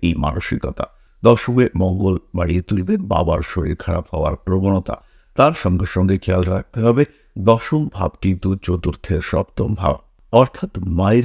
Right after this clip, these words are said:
শারীরিক অবস্থা, মায়ের শারীরিক অবস্থার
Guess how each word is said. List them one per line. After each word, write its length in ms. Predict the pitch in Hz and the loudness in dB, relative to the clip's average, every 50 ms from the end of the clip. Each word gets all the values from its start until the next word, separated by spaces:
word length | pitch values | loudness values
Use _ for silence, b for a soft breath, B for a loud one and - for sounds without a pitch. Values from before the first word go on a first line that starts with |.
| 117 - - | 0 -4 -4
শারীরিক 400 | - 90 85 85 85 85 - - - - | -2 -2 -2 -2 -2 -4 -6 -8 -6 -4
অবস্থা, 480 | 87 98 98 110 113 - - - 147 147 - _ _ _ _ - | -2 -2 -2 -2 -4 -4 -4 -2 -2 -2 -2 _ _ _ _ -2
মায়ের 300 | - 104 113 139 143 143 135 - - | 0 2 2 4 2 0 -4 -4 0
শারীরিক 420 | 110 104 104 104 107 117 - - - - | 0 2 2 2 0 0 -2 -4 -4 -2
অবস্থার 500 | 98 95 87 95 - - - 104 98 | 0 0 0 0 -4 -4 -2 -2 -2